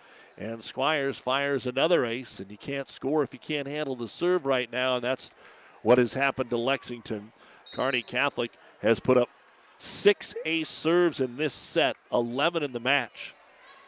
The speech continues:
Six of their fourteen points are off aces. This one off Ackerson. She can't handle it. Another ace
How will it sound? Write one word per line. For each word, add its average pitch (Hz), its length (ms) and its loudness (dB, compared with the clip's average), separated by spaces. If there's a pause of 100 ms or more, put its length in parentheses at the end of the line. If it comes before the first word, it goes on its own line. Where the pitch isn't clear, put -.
Six - 360 -4
of 156 80 2
their 139 120 4
fourteen 135 520 -6
points 127 320 -6
are 104 100 0
off 117 180 0
aces. 113 520 -6 (440)
This 139 280 4
one 120 120 4
off 131 200 4
Ackerson. 147 680 2
She 208 380 0
can't 156 420 0
handle 127 380 -4
it. 95 100 -10 (580)
Another 175 720 6
ace 127 480 -6